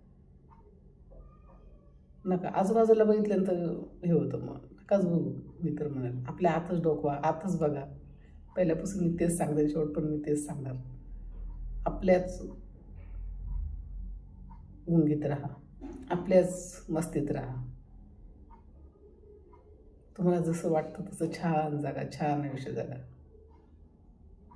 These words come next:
आणि आजचा हा चौथा भाग, जीवन जगण्याची कला, तुम्हाला कसा वाटला,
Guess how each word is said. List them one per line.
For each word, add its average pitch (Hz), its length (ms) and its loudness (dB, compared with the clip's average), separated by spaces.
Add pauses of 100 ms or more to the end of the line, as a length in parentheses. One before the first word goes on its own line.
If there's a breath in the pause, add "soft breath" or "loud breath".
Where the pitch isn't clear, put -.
(1160)
आणि 143 160 0
आजचा 143 280 -2
हा 131 460 -4 (540)
चौथा 151 340 4
भाग, 135 260 -2 (380)
जीवन 147 300 2
जगण्याची 139 500 -2
कला, 143 200 -2
तुम्हाला 131 340 -4
कसा 135 300 -6
वाटला, 127 440 -6